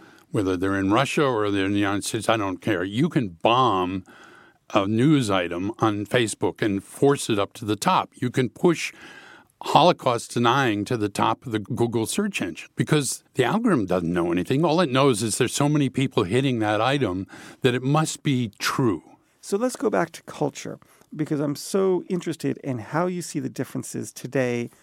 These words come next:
Speaker 2: versus when you were a young producer. How do you describe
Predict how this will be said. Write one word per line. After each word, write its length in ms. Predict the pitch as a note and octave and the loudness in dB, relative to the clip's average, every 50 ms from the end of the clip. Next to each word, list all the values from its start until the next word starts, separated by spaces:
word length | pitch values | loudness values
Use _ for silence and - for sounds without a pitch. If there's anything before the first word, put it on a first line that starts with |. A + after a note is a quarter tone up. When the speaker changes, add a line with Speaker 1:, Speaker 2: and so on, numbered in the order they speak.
| _ _ - | _ _ -14
Speaker 2:
versus 460 | - B2+ C#3+ C#3 - - C#3 B2+ A2 A#2 | -6 -4 -4 -4 -4 -4 -6 -6 -4 -4
when 200 | B2 A#2+ A#2 A#2 | -4 -4 -4 -2
you 180 | B2+ C3+ C#3 | 0 0 0
were 400 | C3+ C3 B2 A#2+ A#2+ A#2+ A#2+ - - | 0 0 -2 -4 -4 -6 -10 -10 -8
a 120 | B2 B2 | -8 -8
young 580 | A#2 A#2+ A#2+ A#2 A#2 A#2 A2+ A2+ A#2 B2+ - _ _ - | -6 -6 -6 -6 -6 -6 -6 -8 -10 -12 -14 _ _ -10
producer. 520 | - D#3 C#3+ C#3+ C#3 C#3 - A#2 G#2+ A2 - _ _ - - _ _ _ _ _ _ _ _ - | -6 0 2 2 2 0 -2 -6 -6 -6 -8 _ _ -20 -20 _ _ _ _ _ _ _ _ -2
How 140 | - A#3 C#4 | 2 2 2
do 140 | C4 D4+ C4+ | 4 2 2
you 140 | B3+ A#3 | 2 2
describe 580 | E3 C#3 B2+ - - - A2+ G2+ G2 F#2 - - | 0 -4 -6 -6 -6 -6 -6 -4 -6 -6 -8 -8